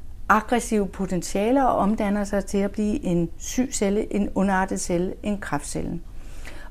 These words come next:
Og det er derfor, at det vi gør med teknologien, det er at finde de ændringer. Udviklingen går jo også teknologisk, og det er jo faktisk den teknologiske udvikling, der er gået hurtigt, for i dag, der bruger vi det, der hedder en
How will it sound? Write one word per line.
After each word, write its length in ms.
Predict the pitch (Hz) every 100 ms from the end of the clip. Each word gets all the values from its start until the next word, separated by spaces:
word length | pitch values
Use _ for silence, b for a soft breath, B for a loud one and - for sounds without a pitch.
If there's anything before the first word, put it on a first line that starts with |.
| -
Og 200 | 240 233
det 60 | 254
er 140 | 262
derfor, 260 | 269 262 247
at 460 | 240 - 202 -
det 160 | 240 214
vi 80 | 277
gør 240 | 247 190
med 160 | 196 190
teknologien, 720 | 208 196 190 180 202 202 190
det 120 | 226
er 300 | 220 190 -
at 100 | 175
finde 640 | - - 208 196 214 240 233 -
de 180 | 202 190
ændringer. 580 | 170 160 170 180 175 170 - B B B B B B B B - - - - - - - -
Udviklingen 540 | 285 285 254 247 226
går 180 | 254 254
jo 140 | 202
også 220 | 185 220 -
teknologisk, 640 | 208 196 185 220 208 196
og 160 | - 202
det 80 | 233
er 40 |
jo 100 | 226
faktisk 340 | 240 240 -
den 100 | 214
teknologiske 840 | 196 214 208 202 220 254 233 - 202
udvikling, 380 | 208 233 226
der 60 | 180
er 40 |
gået 240 | 165 175 170
hurtigt, 400 | 185 208 226 208
for 120 | 208
i 60 | 196
dag, 280 | 240 247
der 80 | 247
bruger 300 | 240 214 226
vi 140 | 226 185
det, 180 | 202
der 100 | 214
hedder 240 | 208 202 165
en 180 | 165